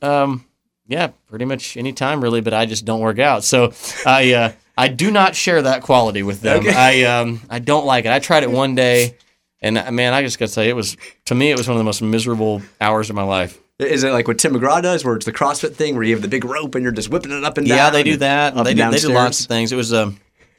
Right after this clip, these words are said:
Speaker 1: it's labor intensive, I can assure you. I, it was not something I was into.
Speaker 2: 'Cause a lot of times when people work out on the road, you have to be creative. You can't really have a full gym with you.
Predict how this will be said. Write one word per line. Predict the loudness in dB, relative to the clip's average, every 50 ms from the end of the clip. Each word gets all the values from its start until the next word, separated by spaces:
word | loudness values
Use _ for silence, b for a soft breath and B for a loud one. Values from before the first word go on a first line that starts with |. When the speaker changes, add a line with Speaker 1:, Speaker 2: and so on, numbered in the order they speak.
| b b _ _ _ _ _ _ -8
Speaker 1:
it's | -6 -6 -6 -8 _ _ _ _
labor | -2 0 2 2 2 2 0 -2 -2
intensive, | -4 -4 -4 -4 -2 -2 -2 -2 -2 -2
I | -2 -2
can | -4 -4 -6
assure | -4 -4 -4 -4 -4 -4
you. | -4 -4 -6 -4
I, | -2 -2 -2 -2 -4 _ _ _ _ _ _ _ _ _ _ _ _ _
it | -8
was | -6 -6 -4 -2
not | -2 -2 -4 -4
something | -6 -6 -6 -6 -6
I | -6
was | -6 -6 -6
into. | -8 -8 -8 -10 -10 -12 -14 _ _
Speaker 2:
'Cause | -4 -4
a | -4
lot | -2
of | -2
times | -2 -4 -4 -4
when | -4
people | -4 -4 -2 -2
work | -4 -4 -4
out | -2
on | -2
the | 0 0
road, | 0 0 0
you | -2
have | -2 -2
to | -2
be | -2 -2
creative. | 0 0 2 2 2 0 -2
You | -4 -4
can't | -6 -4 -4
really | -4 -4 -2
have | -2 -2 -2
a | -4
full | -6 -4 -4 -4
gym | -2 -2 0 0 0 0 0
with | 0 -2 -2 -2
you. | -4 -4 -4 -8 -12